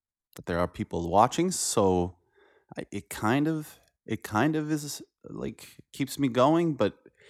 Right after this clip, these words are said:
it's, it's much easier to D J in front of a crowd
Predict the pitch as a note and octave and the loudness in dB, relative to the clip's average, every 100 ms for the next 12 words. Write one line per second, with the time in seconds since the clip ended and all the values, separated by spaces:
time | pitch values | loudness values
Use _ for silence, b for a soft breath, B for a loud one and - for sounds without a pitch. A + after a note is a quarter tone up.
0 | b b b - - - - - - G2+ | b b b -8 -4 -4 -4 -8 -12 2
1 | A2 A#2+ A#2 G#2 F#2 E2+ E2+ D#2+ D#2 E2 | 6 6 4 -2 0 -2 -4 -6 -4 -4
2 | D#2+ D2+ F2+ D#2 - - A#2+ F#2+ D2 | -4 -4 -4 -4 -8 -2 0 2 -2